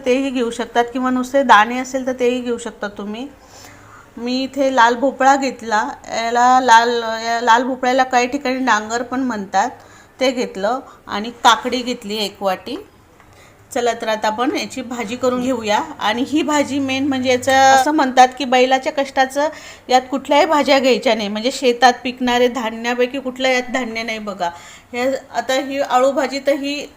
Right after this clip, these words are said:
अ, न पेरता आपोआप उगवणारी भाजी आहे आणि सगळे वेलवर्गीय भाजी. काही काही भाज्या त्या परसदारी येणाऱ्या आहेत,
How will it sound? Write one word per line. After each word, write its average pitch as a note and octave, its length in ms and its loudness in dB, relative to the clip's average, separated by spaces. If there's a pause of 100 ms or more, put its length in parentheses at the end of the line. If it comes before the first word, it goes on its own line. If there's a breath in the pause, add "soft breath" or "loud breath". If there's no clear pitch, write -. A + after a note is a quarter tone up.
अ, A#3 300 0 (160)
न C4+ 200 -2
पेरता C4+ 420 2
आपोआप C4+ 360 0
उगवणारी C4 480 0
भाजी A#3 440 -4
आहे F3 100 -4
आणि G#3+ 220 -6
सगळे C#4 320 0
वेलवर्गीय C4+ 680 -2
भाजी. B3+ 340 -6 (120)
काही A#3+ 140 6
काही C#4 180 6
भाज्या C#4 260 4
त्या C#4+ 200 4
परसदारी C4+ 680 6
येणाऱ्या A#3+ 500 4
आहेत, G3 180 2